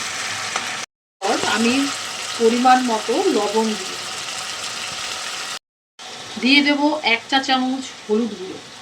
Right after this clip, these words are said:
দু চা চামচ জিরের গুঁড়ো, জিরের গুঁড়ো, এক চা চামচ লঙ্কার গুঁড়ো, দেব এক চামচ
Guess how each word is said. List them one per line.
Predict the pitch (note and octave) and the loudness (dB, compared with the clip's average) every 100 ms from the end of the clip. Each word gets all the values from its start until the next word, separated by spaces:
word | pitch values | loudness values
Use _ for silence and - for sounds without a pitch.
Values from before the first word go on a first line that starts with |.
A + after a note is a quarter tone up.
| - - - - - - - _ _ _ - | -18 -18 -18 -18 -18 -18 -20 _ _ _ -2
দু | G3+ C4 | 8 10
চা | C#4+ D4 | 12 10
চামচ | C#4+ D4 C#4+ C#4+ D4 - - G3 | 10 10 10 8 6 2 -12 -10
জিরের | G#3 A#3+ C4 | -2 4 4
গুঁড়ো, | A#3 G3 E3 E3 - - - - - - - - - - - _ _ _ - | 4 -4 -8 -10 -16 -20 -20 -20 -20 -20 -20 -20 -20 -20 -20 _ _ _ 2
জিরের | B3 B3+ | 6 6
গুঁড়ো, | F3+ F#3 C#3 - - - - - - - - - - _ _ _ - | 4 -4 -6 -10 -18 -20 -4 -2 -2 -4 -14 -16 -20 _ _ _ 2
এক | A3 - | 4 6
চা | - C4+ | 8 10
চামচ | C#4 C#4 C#4 C#4+ - | 10 10 10 8 4
লঙ্কার | A#3 A3+ A#3 A#3+ B3+ | 0 2 2 4 4
গুঁড়ো, | A3 F3 D3+ - - - - - - - - - - - _ _ _ - A3 | 4 -4 -8 -8 -16 -20 -20 -20 -20 -20 -20 -20 -20 -20 _ _ _ -8 4
দেব | C4 C4 C4+ C#4+ D#4 - - - - | 8 10 10 10 6 -2 -20 -20 -6
এক | - A3 - | 4 4 6
চামচ | C4+ B3+ B3+ C4+ - | 4 6 6 2 0